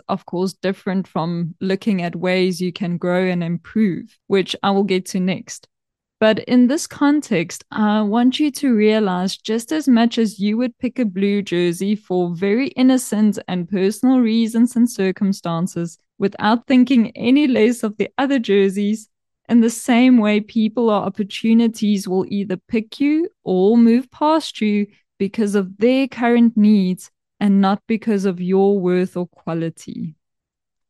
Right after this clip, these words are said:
So again, I repeat, rejection is a reflection of choice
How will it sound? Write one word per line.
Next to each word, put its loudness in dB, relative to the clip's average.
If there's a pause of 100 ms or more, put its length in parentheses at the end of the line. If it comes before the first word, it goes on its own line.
So -4
again, 2 (160)
I -2
repeat, -2 (420)
rejection 2
is 2
a 0
reflection -2
of -2
choice -2